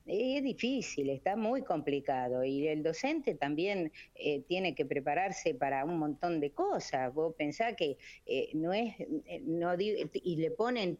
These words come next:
muchísima garra a los docentes, pero hay cosas que son, que están fuera de su alcance y, eh,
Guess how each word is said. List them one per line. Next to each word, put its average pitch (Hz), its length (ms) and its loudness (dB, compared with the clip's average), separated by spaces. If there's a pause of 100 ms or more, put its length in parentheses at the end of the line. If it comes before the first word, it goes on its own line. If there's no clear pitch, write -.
muchísima 170 640 0
garra 240 260 2
a 165 40 2
los 147 160 2
docentes, 143 560 -2 (280)
pero - 140 -4
hay 359 80 0
cosas 330 360 -2
que 156 120 0
son, 165 200 -2 (120)
que 160 80 0
están 196 260 -2
fuera 180 300 2
de 139 80 0
su - 160 -2
alcance 170 680 0
y, 143 220 2
eh, 147 80 -2